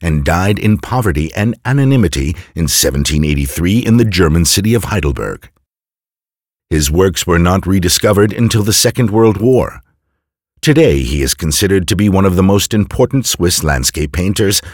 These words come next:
and a pioneer of the Romantic period. Man's sensitivity towards nature is expressed in his work, though man himself appears small and insignificant in the large, noble scenes of nature.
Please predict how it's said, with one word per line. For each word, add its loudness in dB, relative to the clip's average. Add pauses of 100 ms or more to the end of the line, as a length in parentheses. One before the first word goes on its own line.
(200)
and 2
a 2
pioneer 0
of -10
the -6
Romantic 0
period. -4 (1300)
Man's 2
sensitivity 0
towards -4
nature -2
is -4
expressed -6
in -2
his -4
work, -2 (300)
though 0
man 0
himself 0
appears 0
small 0
and -8
insignificant -2 (120)
in 4
the 4
large, 0
noble 2
scenes 0
of -2
nature. -4